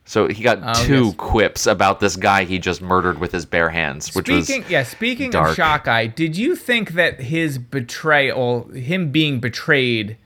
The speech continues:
Speaker 2: uh, would have had more of an effect than it did?
Speaker 1: How, how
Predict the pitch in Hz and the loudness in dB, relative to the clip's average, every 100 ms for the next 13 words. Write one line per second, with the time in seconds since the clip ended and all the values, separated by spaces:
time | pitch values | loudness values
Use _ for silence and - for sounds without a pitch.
0 | _ _ _ _ _ _ _ 113 113 113 | _ _ _ _ _ _ _ -2 0 0
1 | 120 143 170 160 151 139 160 160 135 139 | 0 2 2 2 0 2 2 2 0 -4
2 | 120 - 143 - 123 110 - 156 98 90 | -4 0 0 0 -6 -6 -8 -10 -8 -8
3 | - _ _ _ _ _ _ _ - - | -10 _ _ _ _ _ _ _ -20 -20
4 | - - - - - 262 320 - - 214 | -20 -20 -16 -8 -4 -2 -2 -4 -4 0
5 | 269 233 | 0 0